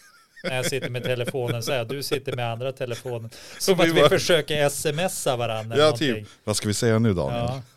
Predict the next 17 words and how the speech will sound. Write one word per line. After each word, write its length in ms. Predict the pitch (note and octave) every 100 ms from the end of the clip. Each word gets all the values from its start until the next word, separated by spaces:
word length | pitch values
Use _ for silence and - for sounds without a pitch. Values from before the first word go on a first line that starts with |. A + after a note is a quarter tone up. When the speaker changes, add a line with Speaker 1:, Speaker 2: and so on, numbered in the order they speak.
| _ _ _ - - - - C#3+ _ B2+
Speaker 2:
Jag 140 | C3+
har 100 | E3
ingen 200 | F3+ E3
aning, 360 | D#3 D3+ D#3+ C#3+
för 120 | D3
att 100 | C3+
mitt 220 | C#3+ D#3+
manus 460 | D3 D#3 D#3 C#3 -
försvann 520 | D3 - E3+ C#3+ A#2
precis 360 | - A#2 C3+ A#2
som 120 | C3
introt 500 | C#3+ D3 - A2+ G#2
verkar 280 | A#2 A2 A#2
ha 60 |
gjort 160 | A2+ G#2+
för 180 | - -
dig. 300 | B2+ -